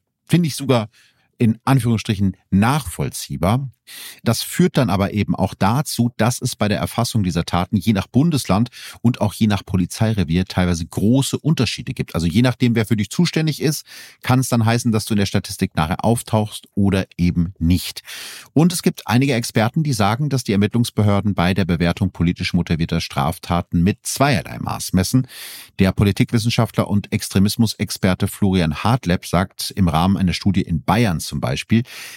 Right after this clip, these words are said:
dass die Sicherheitsbehörden bei der Bewertung rechts eher zögerlich sind.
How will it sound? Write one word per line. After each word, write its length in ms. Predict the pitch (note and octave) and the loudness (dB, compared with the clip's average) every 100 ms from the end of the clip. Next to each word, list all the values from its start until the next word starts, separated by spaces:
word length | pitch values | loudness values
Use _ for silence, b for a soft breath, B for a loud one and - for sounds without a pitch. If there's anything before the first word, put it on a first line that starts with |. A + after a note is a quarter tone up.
| B | B
dass 180 | - G2+ | -2 0
die 100 | - | 2
Sicherheitsbehörden 800 | G#2 A#2 C3 B2 - G#2+ G#2 A2+ | 2 2 0 0 0 2 2 0
bei 100 | G2+ | 0
der 120 | F#2 | 0
Bewertung 180 | E2+ E2+ F#2 F2+ - | 0 0 0 0 -2
rechts 800 | - - G#2 C#3+ - - - - - | -4 0 0 0 -6 -12 -10 -10 -4
eher 240 | G#2+ G#2 F2+ | 0 0 0
zögerlich 680 | - - F#3 C3 D2 B1 | -4 0 2 2 -2 -4
sind. 320 | - G2+ C3+ | 0 2 2